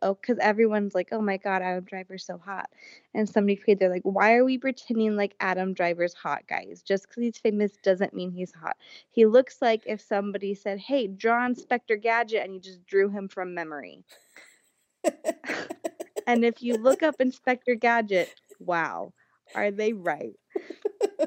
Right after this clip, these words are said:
<laughs> And so, and I, then that made me think, "Well, Inspector Gadget's not hot.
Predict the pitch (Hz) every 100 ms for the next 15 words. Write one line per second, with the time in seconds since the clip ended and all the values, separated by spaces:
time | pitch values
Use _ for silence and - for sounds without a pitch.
0 | - 349 - 285 - 240 294 - - 285
1 | - - 381 370 311 - 285 277 339 262
2 | 277 277 262 254 262 262 240 226 220 226
3 | 214 - 330 247 _ _ - - 254 -
4 | 302 - 214 208 247 302 - 190 165 -
5 | -